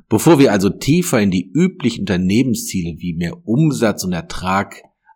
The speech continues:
eintauchen, sollten wir uns fragen, bauen wir Systeme auf,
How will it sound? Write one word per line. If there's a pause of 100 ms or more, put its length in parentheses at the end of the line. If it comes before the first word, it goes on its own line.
(160)
eintauchen, (380)
sollten
wir
uns
fragen, (960)
bauen
wir
Systeme
auf,